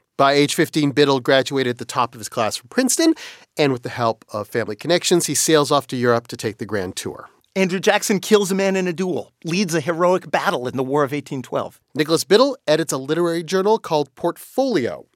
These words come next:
Speaker 1: writes under the pen name Oliver Oldschool.
Speaker 2: Finally, of course, Andrew Jackson becomes president of the United States.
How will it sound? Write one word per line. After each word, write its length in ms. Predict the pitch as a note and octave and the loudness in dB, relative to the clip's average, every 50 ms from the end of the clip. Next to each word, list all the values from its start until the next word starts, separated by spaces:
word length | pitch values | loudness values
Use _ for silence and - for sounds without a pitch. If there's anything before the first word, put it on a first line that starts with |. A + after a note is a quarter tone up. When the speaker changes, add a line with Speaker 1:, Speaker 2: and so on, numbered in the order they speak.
| _ _ - | _ _ -2
Speaker 1:
writes 220 | A2+ C3 C3 - E3+ | 0 0 2 2 2
under 120 | C#3 C#3+ | 2 2
the 80 | C#3+ B2 | 0 0
pen 220 | - E3 E3 E3 | 0 0 2 4
name 240 | F3+ F#3 G#3 G#3+ G3 - _ _ - | 4 6 6 4 2 -2 _ _ -2
Oliver 440 | B2 C#3 D3+ D#3 C3 C#3+ C#3+ D3+ - - | 0 2 2 2 0 0 -4 -4 -4 -4
Oldschool. 560 | B2 A2+ - - - - - G2 - - - _ _ _ _ - | -4 -4 -4 -4 -6 -8 -8 -12 -18 -18 -20 _ _ _ _ -20
Speaker 2:
Finally, 560 | - - - F3 D#3+ E3+ E3 F3+ G#3 B3 C#4 - _ - | -6 0 0 2 2 2 2 2 2 2 0 -2 _ -6
of 120 | E3 - | -6 -2
course, 320 | - G#3 G#3 B3 C4 - - _ _ - | 2 4 4 4 2 -2 -8 _ _ -2
Andrew 260 | D3 D#3+ E3 G#3+ F#3 | -2 0 0 -2 0
Jackson 320 | - F3+ E3 D#3+ - F3+ | 2 2 2 2 2 0
becomes 380 | D#3+ D3+ - - C#3+ C3+ A#2+ - | -2 -2 -2 -2 -2 -4 -4 -8
president 580 | - - - D#3+ E3 C#3 D#3+ E3+ F3 E3+ E3+ - | -10 -4 -2 -2 0 0 0 -2 -2 -2 -4 -6
of 120 | C#3 A2+ | -10 -6
the 60 | B2+ | -6
United 380 | C3 A#2+ A#2+ A#2 A#2+ A#2+ A#2 - | -2 0 2 2 2 0 -2 -6
States. 480 | - - - D#2+ D2+ _ - - - | -8 -10 -10 -12 -14 _ -18 -18 -18